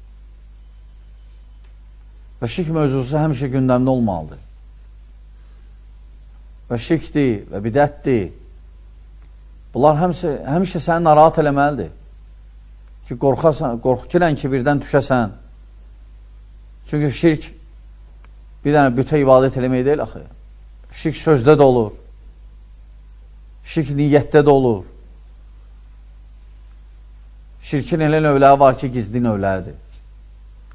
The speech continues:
Ona görə şirk, şirk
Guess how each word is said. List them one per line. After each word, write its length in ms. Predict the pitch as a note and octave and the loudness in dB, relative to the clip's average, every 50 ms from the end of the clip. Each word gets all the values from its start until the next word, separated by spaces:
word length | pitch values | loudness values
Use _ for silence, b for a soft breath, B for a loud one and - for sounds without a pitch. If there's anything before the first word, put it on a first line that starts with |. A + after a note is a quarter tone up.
| - - - - - - - - - - - - - - - - - - - - - - - - - - - | -20 -20 -20 -20 -20 -20 -20 -20 -20 -20 -20 -20 -20 -20 -20 -20 -20 -20 -20 -20 -20 -20 -20 -20 -18 -6 -2
Ona 200 | B2+ D3+ F3 F3+ | 0 2 4 4
görə 180 | F3 E3+ D#3+ - | 6 4 4 2
şirk, 300 | - - F3+ E3+ - - - - - - - | 2 0 0 0 -2 -6 -16 -20 -18 -16 -14
şirk 320 | - - E3+ G3+ F#3+ - | -4 -2 -2 -2 -2 -2